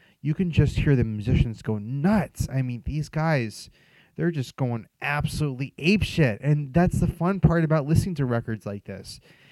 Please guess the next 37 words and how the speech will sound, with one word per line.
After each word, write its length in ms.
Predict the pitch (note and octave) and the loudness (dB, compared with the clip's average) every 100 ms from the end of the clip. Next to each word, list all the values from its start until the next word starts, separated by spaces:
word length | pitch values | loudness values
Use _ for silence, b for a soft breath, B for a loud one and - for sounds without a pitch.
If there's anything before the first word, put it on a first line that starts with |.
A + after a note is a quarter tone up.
| b b | b b
is 200 | C#3+ C#3 | 0 2
that 100 | D3 | 2
you 120 | D#3 | 2
can 220 | D3 C#3+ | 2 8
really 240 | F3+ F#3+ E3+ | 8 8 4
hear 300 | - E3+ D#3 | 2 2 4
the 120 | C#3+ | 4
musicians 500 | C3 C3 D3 D3+ B2 | 2 4 2 0 -4
just 160 | A#2 | -6
cut 300 | - - D#3 | 0 2 2
loose, 420 | A#2+ C3 C3+ B2 - | 4 4 6 4 -2
and 160 | A#2 | -8
they're 120 | B2+ | -6
just 240 | B2+ B2+ - | -6 -8 -4
having 300 | A#2+ A#2 A2 | -4 -4 -8
a 60 | |
great 480 | G#2 A#2 A#2 C3 C3+ | -6 0 4 4 4
time. 540 | - B2 A#2 A#2 A2+ G#2+ b b b b b | 0 2 2 0 -4 -8 b b b b b
And 360 | A#2+ A#2 A2 G#2+ | -6 -6 -6 -10
it's 240 | - B2+ | -8 -8
just, 300 | - C3 B2 | -2 -2 -2
it's 180 | B2 C3+ | -4 -4
fun, 600 | - - D3+ D#3 D#3+ C3+ - C3 - | -4 0 0 0 -2 -8 -14 -20 -2
fun 240 | E3 F3 | 2 2
by, 140 | D#3 D#3 - | 2 -2 -2
fun 200 | F3+ F3 | -2 2
had 360 | D3+ C3+ C#3 B2 | 2 4 2 2
by 160 | B2 | 2
all 440 | A#2 G#2+ A2 F#2 - _ | 0 -2 -4 -4 -10 _
for, 360 | - B2 G#2 A2 | -4 -2 -2 -6
for 300 | - C3+ A2+ | -4 0 0
recording 440 | G#2 - A#2+ A#2+ | -2 -2 -2 -2
sessions 380 | G#2 A2+ - G#2+ | -4 -8 -8 -8
for 140 | G#2+ G2+ | -10 -8
songs 340 | G#2 G2 G2 | -6 -6 -8
like 180 | G2 - | -12 -10
this. 340 | F#2 G#2+ - | -14 -14 -20